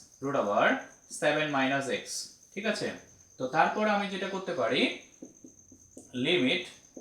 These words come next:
x tends to three, limit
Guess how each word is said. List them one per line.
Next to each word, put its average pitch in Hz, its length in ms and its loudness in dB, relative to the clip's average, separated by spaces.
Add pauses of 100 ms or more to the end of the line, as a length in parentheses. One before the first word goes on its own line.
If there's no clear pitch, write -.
(280)
x - 20 2 (160)
tends 160 260 -4
to 143 60 -4 (140)
three, 120 260 -2 (1400)
limit 165 220 0